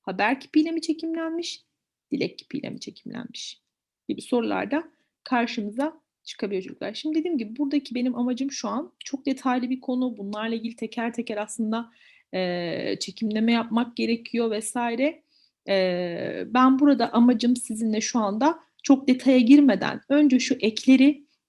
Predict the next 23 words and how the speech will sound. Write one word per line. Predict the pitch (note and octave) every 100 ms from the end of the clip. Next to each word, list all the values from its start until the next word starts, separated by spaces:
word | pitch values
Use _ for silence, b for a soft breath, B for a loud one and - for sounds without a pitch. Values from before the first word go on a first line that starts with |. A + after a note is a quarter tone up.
| D4
ve |
şu | C4 C#4+
çekimli | - B3 C4+ C#4+ D4+
fiil | C#4+ A3 G3+
formülünü, | - C4 C4 A3 G#3+ C#4 F4+ _ _ -
e, | G3+
birazcık | B3 C#4+ B3 A#3 D4+ -
kafanıza | - C4 B3 A3 A#3+ D#4 D#4+ _
kazınsın | B3 A#3+ B3 A#3+ B3
istedim | A3 - F3+ A2
aslında. | F3+ - G#3 C4
Amacım | A3+ A3 A3 A3+ A3
buydu | A#3+ - A#3 B3+
bu | G3
videoda. | F3+ E3+ E3 D4 - _ b b b
E, | G3 F#3+ F3+ F#3
detaylı | B3+ B3+ C4 C4
çekimlerini, | C#4+ A#3+ - A#3 A3+ G#3+ F#3+
olumsuz | - G3+ A3 A3 - -
çekimlerini, | A#3 - A3 A3+ A3
soru | A#3 A3+ A#3+
çekimlerini | - A3 G#3+ G#3 G3 G3+ A3
de, | C4 G4